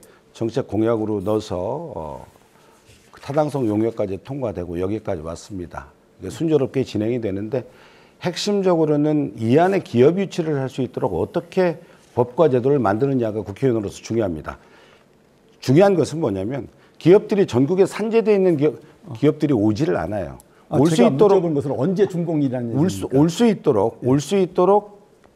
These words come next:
Speaker 1: 방산기업들한테 국가에 납품하는 방산기업들한테 인센티브를 제공해야 됩니다. 그러려면 기재부를 움직이고 국방부를 움직이고 정부를 움직여야 됩니다. 이런 내용 말씀을 드리고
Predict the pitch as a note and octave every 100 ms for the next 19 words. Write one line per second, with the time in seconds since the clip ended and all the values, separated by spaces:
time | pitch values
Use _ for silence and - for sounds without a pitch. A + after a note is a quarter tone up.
0 | _ _ - A2+ C3 D3+ G3 F3+ E3+ E3+
1 | D3 B2 G2+ B2+ C#2+ - _ _ _ _
2 | _ _ _ B2 B2 F#3 F3+ A2+ - C3+
3 | D3 - B2 C3 D3 C3+ B2+ - A#2 G#2+
4 | F3 G3 _ _ _ _ _ _ _ -
5 | A#2+ D3 F#3+ E3+ D#3 C3+ G2+ A#2+ B2 B2
6 | G2 F2 D#2 D2 D3 F3+ E3+ E3+ B2+ A#2+
7 | A2+ D3+ G3+ F#3 C3 C3 B2+ F2 A2+ F3
8 | _ _ _ B2 B2 E3+ D#3 D3+ C3 G#2
9 | G2 E2+ D2+ G#2+ C#3+ F3 A2 G#2+ C3 G#2+
10 | F#2 D#2+ D2 D2+ D3 E3 G2 A#2+ D#3 G#2
11 | A2 D3 C#3+ F#2 G#2+ D#3 A2